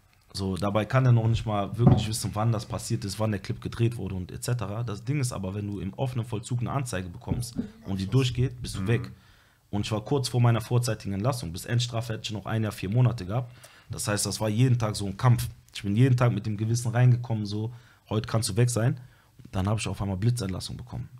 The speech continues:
Speaker 1: Dann habe ich dem meine Meinung ins Gesicht gesagt.
Speaker 2: Mhm.
Speaker 1: „Ja, wir verstehen uns, ja. Lass die Knackis in Ruhe“, hab ich dir gesagt. Ja.
Speaker 2: Wie, wie war das bei euch, Jungs? Habt ihr irgendwelche Wärter, denen ihr im Nachhinein noch was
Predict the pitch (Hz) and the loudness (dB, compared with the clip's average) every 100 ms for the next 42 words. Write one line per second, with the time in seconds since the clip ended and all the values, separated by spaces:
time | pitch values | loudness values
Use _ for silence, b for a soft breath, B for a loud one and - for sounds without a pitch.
0 | - 92 98 107 - 98 95 95 92 92 | -8 -4 -2 -2 -2 -2 0 0 -2 -2
1 | 104 95 82 - 85 90 - 123 - - | 0 -2 -4 -8 -8 -8 -8 -12 -12 -18
2 | _ _ - 90 87 87 80 - _ _ | _ _ -10 -6 -4 -4 -6 -14 _ _
3 | _ _ b b b b _ _ _ _ | _ _ b b b b _ _ _ _
4 | - 87 - 90 - 92 87 82 87 90 | -10 -8 -4 -4 -2 0 0 -2 -4 -6
5 | 80 - - 95 - 101 95 - - 78 | -6 -8 -6 -6 -8 -10 -10 -10 -10 -10
6 | 71 - - 67 123 127 - b b b | -10 -12 -12 -12 -14 -14 -18 b b b
7 | b b b b b _ _ _ - 110 | b b b b b _ _ _ -12 -10
8 | 90 87 82 98 101 95 95 101 101 - | -6 -6 -2 0 0 2 2 2 2 2
9 | 101 117 123 139 131 - - 104 107 104 | 2 4 2 0 -2 -8 -6 -2 0 2
10 | 107 - 95 98 - 98 110 107 101 107 | 0 0 -4 -2 2 4 6 4 4 4
11 | 104 101 101 101 110 110 104 101 98 92 | 6 4 4 4 4 4 2 4 2 0